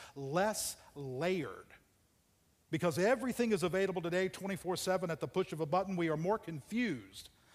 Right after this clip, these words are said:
about what we want today than ever before.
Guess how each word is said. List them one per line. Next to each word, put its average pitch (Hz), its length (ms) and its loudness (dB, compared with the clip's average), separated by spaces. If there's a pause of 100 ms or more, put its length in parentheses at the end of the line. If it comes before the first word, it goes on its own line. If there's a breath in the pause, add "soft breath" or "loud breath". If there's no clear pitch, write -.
about 170 240 4
what 170 120 2
we 170 120 2
want 180 240 0
today 160 420 2 (280)
than 151 140 0
ever 151 200 0
before. 135 400 -8